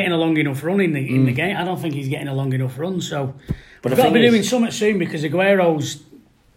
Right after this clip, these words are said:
Speaker 1: what, two seasons, should we say? Has he got two
Speaker 2: If
Speaker 1: seasons
Speaker 2: he o-, if
Speaker 1: in?
Speaker 2: he o-, the, the only time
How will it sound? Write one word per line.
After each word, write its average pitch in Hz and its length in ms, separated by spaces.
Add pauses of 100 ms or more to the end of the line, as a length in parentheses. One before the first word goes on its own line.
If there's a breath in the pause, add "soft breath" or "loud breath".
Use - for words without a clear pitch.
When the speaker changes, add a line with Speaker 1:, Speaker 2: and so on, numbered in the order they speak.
(640)
Speaker 1:
what, 165 300
two 180 200
seasons, 175 460
should 170 120
we 170 60
say? 196 300 (420)
Has 151 80
he 156 60
got 170 160
two 196 140
Speaker 2:
If 143 80
Speaker 1:
seasons 151 140
Speaker 2:
he 190 60
o-, 196 120
if 170 60
Speaker 1:
in? 180 100
Speaker 2:
he 196 80
o-, - 80
the, 156 160
the 175 120
only 196 160
time 185 240